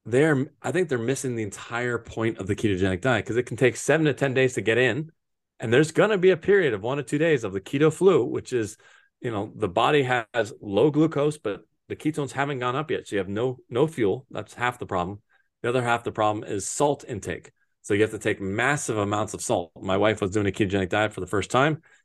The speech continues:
and she said, "Hey, I was on the," you know, she's laying in bed, uh, headache, eyes bulging,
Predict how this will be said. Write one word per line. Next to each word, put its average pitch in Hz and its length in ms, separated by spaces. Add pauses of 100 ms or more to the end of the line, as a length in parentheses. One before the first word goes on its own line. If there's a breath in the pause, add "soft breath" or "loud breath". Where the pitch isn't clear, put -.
(120)
and 98 120
she 107 80
said, 104 320
"Hey, 127 220
I 107 60
was 101 100
on 117 140
the," 110 200 (300)
you - 80
know, 92 60
she's 101 320 (100)
laying 117 220
in 101 100
bed, 117 340 (460)
uh, 87 300 (180)
headache, 117 480 (500)
eyes 110 240
bulging, 110 600